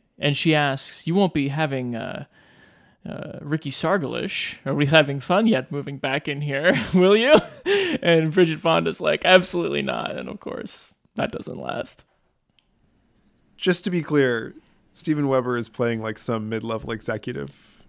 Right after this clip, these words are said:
Speaker 2: in
Speaker 1: He's
Speaker 2: this
Speaker 1: n-,
Speaker 2: of American
Speaker 1: not
Speaker 2: descent.
Speaker 1: playing a one-eyed Russian mobster.
Speaker 2: He is
Speaker 1: Okay.
Speaker 2: not. That's just Chance taking liberties.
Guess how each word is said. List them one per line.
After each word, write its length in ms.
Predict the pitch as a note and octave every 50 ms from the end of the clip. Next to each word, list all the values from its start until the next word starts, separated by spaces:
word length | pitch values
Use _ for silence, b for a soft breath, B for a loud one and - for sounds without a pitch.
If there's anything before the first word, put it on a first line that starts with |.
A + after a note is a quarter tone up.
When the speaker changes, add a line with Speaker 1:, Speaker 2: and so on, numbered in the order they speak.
| _
Speaker 2:
in 60 | -
Speaker 1:
He's 160 | B2+ A#2 A2+ D3
Speaker 2:
this 260 | D#3+ D#3+ E3 E3 -
Speaker 1:
n-, 60 | C3
Speaker 2:
of 80 | A#2+ B2
American 500 | B2 A#2+ A#2+ A#2 A2+ A#2 A2+ - - D3+
Speaker 1:
not 220 | D#3 D3+ D3+ C3+
Speaker 2:
descent. 80 | C3+ -
Speaker 1:
playing 220 | D#3 C#3+ C#3+ C#3
a 60 | C3+
one-eyed 460 | C3 B2+ A#2+ A#2+ A#2+ A2+ G#2+ - -
Russian 320 | - - - D#3 - - -
mobster. 600 | A2 - G1+ - - - - - - - - B3+ - b b b b b b b b b b b b b b b b b b b b b b _ _ b b b b b _
Speaker 2:
He 100 | C#3+ C#3
is 140 | B2+ A2+
Speaker 1:
Okay. 280 | - - - - - -
Speaker 2:
not. 100 | - F3+ - _ _ _ _ -
That's 260 | - C3+ C3 B2 - -
just 200 | C3+ A#2+ - -
Chance 440 | - C#3+ A#2+ A#2 A#2+ B2+ - -
taking 320 | - - D3+ C#3 C3+ C#3 C3
liberties. 720 | B2+ B2+ A2+ A#2+ A2+ A#2 B2+ D3 D#3 E3 - - -